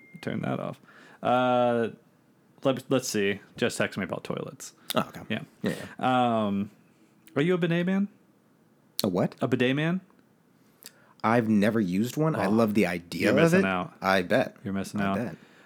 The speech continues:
Speaker 1: I,
Speaker 2: It's like
Speaker 1: you
Speaker 2: a
Speaker 1: know
Speaker 2: wa-,
Speaker 1: what?
Speaker 2: it's like a water park for your ass. Like,
Speaker 1: I
Speaker 2: how can that go
Speaker 1: <laughs>
Speaker 2: wrong?
Speaker 1: I'd give a testicle to have a bidet.
Speaker 2: Yeah.
Speaker 1: It'd be worth it. I mean, just think about how clean everything would be, convenience, save money on toilet paper.
Speaker 2: Exactly.
Speaker 1: The problem is you have to, like,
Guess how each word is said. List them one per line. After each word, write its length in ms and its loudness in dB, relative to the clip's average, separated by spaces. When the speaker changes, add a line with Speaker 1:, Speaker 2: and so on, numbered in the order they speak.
Speaker 1:
I, 1000 0
Speaker 2:
It's 100 0
like 60 6
Speaker 1:
you 60 6
Speaker 2:
a 40 6
Speaker 1:
know 60 6
Speaker 2:
wa-, 80 6
Speaker 1:
what? 100 2
Speaker 2:
it's 100 2
like 100 8
a 60 8
water 320 4
park 220 -4
for 120 -2
your 120 0
ass. 440 -4
Like, 160 -4
Speaker 1:
I 120 2
Speaker 2:
how 140 8
can 160 4
that 200 6
go 140 6
Speaker 1:
<laughs> 0 -
Speaker 2:
wrong? 440 2
Speaker 1:
I'd 160 -2
give 120 -2
a 60 -4
testicle 440 -4
to 60 -6
have 140 -6
a 60 -6
bidet. 320 -4
Speaker 2:
Yeah. 200 6
Speaker 1:
It'd 160 2
be 80 4
worth 320 4
it. 220 2
I 100 0
mean, 180 2
just 200 -2
think 140 2
about 240 0
how 160 0
clean 920 0
everything 460 0
would 220 -2
be, 580 2
convenience, 960 0
save 320 -2
money 240 0
on 140 -2
toilet 280 -2
paper. 260 -4
Speaker 2:
Exactly. 840 -2
Speaker 1:
The 80 0
problem 420 0
is 140 -2
you 60 -2
have 140 -2
to, 60 -4
like, 240 -2